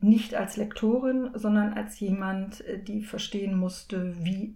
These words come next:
funktioniert unser Buch und wo finde ich draußen im Markt jemanden, dem ich's lizenzieren kann. Der Ei-, Einstieg ins Lektorat war bei mir ein Quereinstieg durch einen Umzug bedingt. Ähm,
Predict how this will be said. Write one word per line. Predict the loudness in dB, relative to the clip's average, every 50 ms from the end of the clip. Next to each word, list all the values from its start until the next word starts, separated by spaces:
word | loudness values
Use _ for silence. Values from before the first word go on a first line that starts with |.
| -14 -20
funktioniert | -10 -6 -6 -6 -6 -4 -2 0 0 0 -2 -2
unser | -2 -2 -2 0 -2 -4
Buch | 2 4 6 6 6 4 0
und | -4 -6 -4 -4 0 2
wo | 4 4
finde | 4 4 0 -2 -2 -2 -4
ich | -6 -6 -6
draußen | -6 -4 -4 -4 -4 -6 -4
im | -4 -4 -4
Markt | -4 -4 -6 -8 -8 -4
jemanden, | -4 -2 0 0 -2 -2 -4 -4
dem | -4 -6 -6
ich's | -6 -6 -6
lizenzieren | -6 -6 -6 -4 -4 -4 -4 -4 -6 -6 -6 -8 -8 -8
kann. | -10 -8 -8 -8 -10 -10 -14 -18 -20 -20 -20 -20 -20 -20 -20 -20 -20 -20 -20 -20 -20 -20 -20 -20 -8 -4
Der | 0 0 0 0 2
Ei-, | 2 4 4 2 4
Einstieg | 4 4 4 4 4 2 -4 -4 0 2 2 2 2 2 0
ins | -2 -2 -2 -2 -2
Lektorat | -4 -6 -6 -6 -6 -4 -2 0 2 2 2 0 0 -2
war | -2 -2
bei | -2 -2 -2
mir | 0 0 0
ein | -2 -2 -6
Quereinstieg | -6 -4 0 0 0 0 0 -2 -2 -2 -4 -6 -8 -8 -4 0 0 2 0 0 -4
durch | -6 -6 -6 -6
einen | -6 -2
Umzug | 0 0 0 0 -2 -6 -8 -8 -8 -8 -12 -12 _
bedingt. | -10 -10 -6 -2 2 4 6 6 6 6 4 0 -8 -14 -18 -20 -20 -20 -20 -20 -20 -20 -20 -20 _ -20 _ _
Ähm, | -6 -6 -4 -4 -4 -4 -6 -6 -8 -10 -10 -10 -10 -12 -12 -12